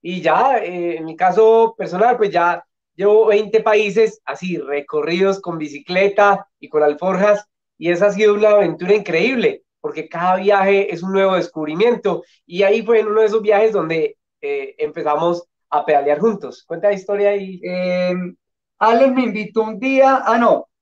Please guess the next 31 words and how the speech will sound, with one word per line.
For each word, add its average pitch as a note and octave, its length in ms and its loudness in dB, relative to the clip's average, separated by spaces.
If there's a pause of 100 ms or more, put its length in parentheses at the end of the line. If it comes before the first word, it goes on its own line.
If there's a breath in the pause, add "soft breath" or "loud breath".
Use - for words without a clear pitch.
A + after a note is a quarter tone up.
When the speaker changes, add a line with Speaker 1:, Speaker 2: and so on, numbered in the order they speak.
Speaker 2:
eh, G3+ 760 -2
yo C#4 320 2 (360)
he F#3+ 120 -4
montado G#3+ 480 -2
en G#3+ 120 -6
cicla A3 380 -4
toda G#3 280 4
la G3 180 4
vida, B3 460 0 (220)
y G3 100 -10
un G3 160 -10
día A3 240 4
supe A#3 420 -4
que F#3+ 120 -4
él F3 80 -6
se F#3+ 140 -4
había G3 300 0
ido G3 180 -2
hasta F#3+ 380 -2
Perú. A#3 500 0 (220)
Le F3 140 -4
dije, F#3 120 -2
"Alex, C#4 460 4
cuando A3 300 0
vas G#3 180 2
a B3+ 80 2
volver G#3+ 400 0
a A#3+ 100 0
salir, G3+ 360 -2
me A#3 80 -6
invitas". A3 680 0